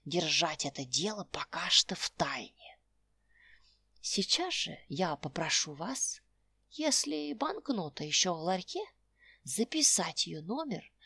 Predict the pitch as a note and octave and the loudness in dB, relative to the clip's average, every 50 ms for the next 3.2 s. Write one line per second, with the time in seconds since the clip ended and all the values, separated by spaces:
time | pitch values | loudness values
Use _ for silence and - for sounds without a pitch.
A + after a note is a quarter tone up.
0 | - - - - - - - F3 F3 - F3 E3+ E3+ D#3+ - D3+ D3 - - - | -20 -18 -18 -8 0 0 0 0 2 0 -2 -2 -2 -4 -4 -6 2 2 2 2
1 | F3 - - - G3+ G3+ F#3 D#3 D3 D#3+ F#3+ D3 C#4 A#3 - - - - - - | 4 0 -2 0 0 2 2 2 0 -2 -2 -2 0 0 0 -2 -4 -4 -6 -6
2 | - - _ _ _ _ _ _ - D#3 D3 - C#3+ C3+ F#3 - - - D3 D3+ | -6 -6 _ _ _ _ _ _ -8 -8 -6 -4 2 2 2 2 2 -6 -6 -4
3 | E3+ A#3 C4 | -4 -4 -4